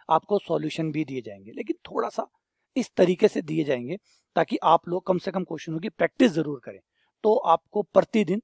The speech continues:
सुबह सात बजे हम एक डीपीपी देंगे, जिसमें क्वेश्चंस होंगे, दस क्वेश्चन। आप पूरे दिन प्रैक्टिस करिए और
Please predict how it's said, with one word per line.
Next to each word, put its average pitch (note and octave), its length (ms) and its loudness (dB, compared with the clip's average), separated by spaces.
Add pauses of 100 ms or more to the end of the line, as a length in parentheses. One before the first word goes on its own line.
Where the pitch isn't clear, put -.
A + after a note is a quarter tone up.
सुबह F#3+ 280 4
सात C#3+ 340 2
बजे C#3+ 240 -8
हम D#3 200 -6
एक C#3+ 160 -6
डीपीपी C3 380 -10
देंगे, D3+ 260 -8 (300)
जिसमें E3+ 320 -4
क्वेश्चंस D3+ 440 -8
होंगे, E3+ 200 -4
दस D#3 200 -4
क्वेश्चन। E3+ 340 -8 (300)
आप F3 240 6
पूरे F3+ 240 4
दिन E3 180 -2
प्रैक्टिस D#3+ 380 -4
करिए F3+ 300 -2 (300)
और A#3 200 2